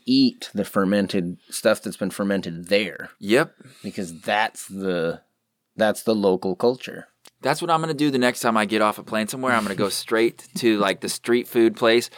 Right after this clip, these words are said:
Speaker 2: and take a little tiny bite of all the fermented shit I can find.
Speaker 1: <laughs> Yeah, just inoculate yourself.
Speaker 2: There's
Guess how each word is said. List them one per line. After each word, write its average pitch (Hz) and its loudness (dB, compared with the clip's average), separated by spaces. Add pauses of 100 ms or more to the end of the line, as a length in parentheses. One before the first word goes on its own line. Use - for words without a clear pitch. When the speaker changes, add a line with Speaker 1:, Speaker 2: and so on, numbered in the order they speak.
(220)
Speaker 2:
and 110 -12
take 113 0
a 101 2
little 147 4
tiny 160 0
bite 131 0
of 101 -8
all 117 2
the 123 -2
fermented 107 -4
shit 110 -2
I 101 0
can 107 -14
find. 98 -2
Speaker 1:
<laughs> 160 -2
Yeah, 135 0
just 110 -8
inoculate 101 -2
yourself. - -12 (280)
Speaker 2:
There's 147 2